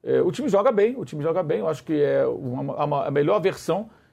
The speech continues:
embora tenha fracassado em dois mata-mata, mas ganhou com muita segurança o Brasileiro. Tem uma campanha parecidíssima com o do Atlético Mineiro,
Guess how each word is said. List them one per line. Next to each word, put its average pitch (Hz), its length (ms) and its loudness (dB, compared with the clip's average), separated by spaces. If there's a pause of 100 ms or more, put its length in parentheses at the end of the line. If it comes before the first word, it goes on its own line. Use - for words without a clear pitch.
embora 135 260 0
tenha 151 140 0
fracassado 131 560 0
em 123 60 -2
dois 127 160 0
mata-mata, 123 500 -2
mas 120 180 -2
ganhou 131 280 -2
com 131 80 -8
muita 127 280 -2
segurança 123 400 -4
o 113 40 -6
Brasileiro. 117 440 -2 (360)
Tem 139 100 -2
uma 135 40 -2
campanha 135 260 -2
parecidíssima 139 580 -4
com 139 60 -6
o 139 40 -2
do 135 60 0
Atlético 123 340 -4
Mineiro, 147 380 -2